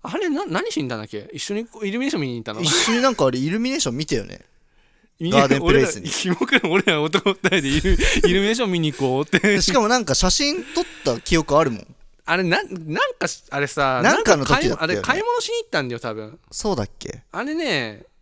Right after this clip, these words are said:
Speaker 1: 多分ね、俺の予想ね、エミソンとかの誕生日プレゼントを
Speaker 2: うん。かな。
Speaker 1: 買いに行った気がすんな、なんか。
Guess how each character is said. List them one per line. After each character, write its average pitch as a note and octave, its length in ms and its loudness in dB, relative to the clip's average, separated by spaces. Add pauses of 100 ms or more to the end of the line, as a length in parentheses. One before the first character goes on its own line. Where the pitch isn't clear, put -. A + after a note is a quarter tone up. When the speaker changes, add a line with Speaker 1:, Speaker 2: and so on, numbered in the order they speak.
(340)
Speaker 1:
多 C#4+ 140 -2
分 D3+ 200 -4
ね、 A#2+ 220 -6
俺 E3+ 260 -8
の A#3 120 -10
予 A3+ 120 -8
想 A3 260 -8
ね、 E3+ 260 -6
エ E4+ 100 -4
ミ A#4 120 -4
ソ F#3 160 -2
ン D3+ 40 -4
と C#3 80 -8
か C3 60 -8
の A#2+ 80 -10
誕 F#3+ 220 -4
生 B3 100 -4
日 A#3+ 80 -6
プ B3+ 80 -4
レ A#3+ 80 -2
ゼ E3 100 -4
ン B2 80 -8
ト A#2+ 100 -8
を A2 540 -8
Speaker 2:
う - 40 -8
ん。 G#2+ 420 -6 (200)
か A2+ 160 -6
な。 A#2+ 140 0
Speaker 1:
買 F3 120 -4
い F3+ 40 -8
に F3+ 340 -6 (480)
行 F3 160 -12
っ - 40 -20 (320)
た F#3+ 140 0
気 - 220 -12
が F#3 120 0
す - 180 -6
ん F3+ 120 -4
な、 E3 120 -2
な D3 100 -2
ん C#3 80 -8
か。 G#2+ 240 -8